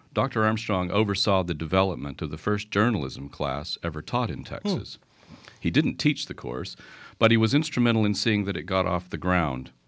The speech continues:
Speaker 1: And during that first year, he began a tradition that would continue for the rest of his forty-year career at Baylor of breed-, bringing leading scholars, poets, actors, singers, and dignitaries to the Baylor campus.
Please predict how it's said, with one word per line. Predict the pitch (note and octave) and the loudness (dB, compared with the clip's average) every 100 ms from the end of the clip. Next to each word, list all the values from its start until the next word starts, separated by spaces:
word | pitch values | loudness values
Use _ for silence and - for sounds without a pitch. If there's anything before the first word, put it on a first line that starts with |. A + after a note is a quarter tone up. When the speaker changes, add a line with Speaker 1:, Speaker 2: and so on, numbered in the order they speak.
| _ - - - | _ -20 -20 -4
Speaker 1:
And | - G#2 | -2 2
during | C#3 F3+ | 2 4
that | D3+ - | 2 0
first | - A2+ G#2+ - | 0 0 0 0
year, | E2+ D#2 E2 - | 0 2 0 -2
he | G2+ A2 | -4 -2
began | F#2 G#2+ A#2+ | 2 2 0
a | A#2+ | -2
tradition | - E2 G2 - D2 B1 | -4 -2 -2 -2 -6 -4
that | E2 | -4
would | E2 E2 | -4 -6
continue | F2 E2+ C3+ C3+ F#2+ | -6 -2 -2 -2 -4
for | C#2 E2+ | -6 -6
the | D#2+ | 0
rest | F2+ F#2+ - | 0 0 -4
of | - | -8
his | E2+ | -8
forty-year | - G2+ F#2+ F2 F2+ E2 | -4 -2 -2 -2 -4 -4
career | - E2 F2+ D#2+ B1 | -6 -2 0 0 -2
at | B1 | -6
Baylor | A#1 C#2 B1+ C2 - - - - | -8 -10 -8 -12 -16 -20 -16 -4
of | F#2+ F2 | -2 0
breed-, | A2 A2+ G#2 - | 2 2 0 -4
bringing | F2 A2+ G#2 D#2 D2 D2+ | -2 0 0 -2 -6 -6
leading | F2+ A2+ G2+ F2+ | -2 -2 -2 -6
scholars, | - F2+ E2+ F2 F#2+ G2 - _ | -6 -2 0 0 -4 -8 -12 _
poets, | - F2 E2+ F2 - | -6 -2 -2 -2 -4
actors, | E2 E2+ - F#2 F2+ | -4 -4 -6 -6 -4
singers, | - F#2+ F2 F2 F2+ - - - - | -6 -4 -2 -2 -6 -10 -18 -18 -6
and | G2 | -2
dignitaries | A#2 C3 D#2+ - D2 D2+ | -2 -2 -4 -2 -2 -2
to | - | -6
the | E2 | -6
Baylor | D#2+ E2 D#2 | -2 -2 -4
campus. | - F#2 F2+ - - - | -6 -8 -6 -10 -12 -14